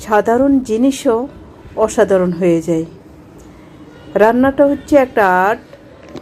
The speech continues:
আপনি যদি মনের মাধুরী দিয়ে নিজের মতো করে রান্না করেন, দেখবেন তরকারিটা অটোমেটিক সুস্বাদু হতে বাধ্য। কারণ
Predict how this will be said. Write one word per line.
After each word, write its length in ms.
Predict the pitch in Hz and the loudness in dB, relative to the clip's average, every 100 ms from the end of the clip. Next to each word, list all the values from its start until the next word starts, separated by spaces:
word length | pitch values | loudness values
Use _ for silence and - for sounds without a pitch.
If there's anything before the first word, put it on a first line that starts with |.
| - | -10
আপনি 180 | 196 240 233 | -8 -6 -2
যদি 160 | 220 214 202 | 0 2 2
মনের 320 | 208 233 247 226 | 2 2 2 2
মাধুরী 480 | 208 214 254 269 262 214 | 0 0 0 -2 -4 -4
দিয়ে 200 | 214 202 214 208 | 0 2 0 -2
নিজের 240 | 202 208 202 | 0 0 2
মতো 200 | 220 240 262 | 0 -2 0
করে 160 | 262 254 | 2 4
রান্না 260 | 220 202 202 202 | 2 0 -2 0
করেন, 240 | 190 214 269 - - - - - - - | 0 0 -4 -10 -20 -20 -20 -20 -20 0
দেখবেন 380 | 226 214 196 233 269 - - - - - - | 2 2 0 -2 -2 -10 -20 -20 -20 -4 2
তরকারিটা 580 | 254 254 262 254 254 247 233 190 | 2 2 0 0 0 -2 0 -2
অটোমেটিক 520 | 190 240 269 285 262 - - - - - - - | -2 -2 -2 -4 -6 -10 -16 -18 -20 -20 -18 -10
সুস্বাদু 520 | 233 - 226 202 202 208 | -8 0 0 0 -4 -6
হতে 200 | 196 185 | -4 -2
বাধ্য। 260 | 175 165 - 208 311 - - - - - - - - - | -2 -2 -4 -6 -6 -10 -12 -12 -14 -16 -14 -14 -16 0
কারণ 260 | 202 196 | 2 2